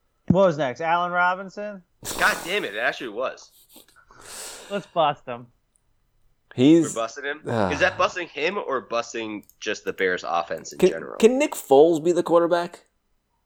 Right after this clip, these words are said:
Speaker 3: Like <laughs>
Speaker 1: I'm
Speaker 2: Uh, he
Speaker 1: busting
Speaker 2: might, he
Speaker 1: Bears
Speaker 2: might
Speaker 1: too.
Speaker 2: be.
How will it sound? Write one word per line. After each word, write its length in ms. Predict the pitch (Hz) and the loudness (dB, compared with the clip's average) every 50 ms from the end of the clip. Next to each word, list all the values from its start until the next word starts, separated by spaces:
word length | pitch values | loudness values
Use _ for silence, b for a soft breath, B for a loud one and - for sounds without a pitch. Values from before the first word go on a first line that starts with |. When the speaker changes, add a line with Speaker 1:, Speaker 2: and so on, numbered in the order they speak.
| _ _ - | _ _ -14
Speaker 3:
Like 280 | - - 87 113 - - 135 - - 180 | -8 -8 -8 -8 -6 -8 -6 -2 -2 -2
<laughs> 180 | 160 - - | -2 0 0
Speaker 1:
I'm 140 | 170 165 160 | 2 2 4
Speaker 2:
Uh, 20 | - 185 185 190 | 6 6 6 4
he 80 | 123 | 4
Speaker 1:
busting 40 | 110 | 2
Speaker 2:
might, 220 | 101 113 156 196 | 2 2 2 2
he 20 | - | 2
Speaker 1:
Bears 220 | 156 151 147 113 | 0 -2 -2 -2
Speaker 2:
might 200 | 95 92 135 180 | -2 0 0 0
Speaker 1:
too. 100 | 151 147 | 0 -2
Speaker 2:
be. 240 | 131 95 87 95 _ | -6 -8 -10 -12 _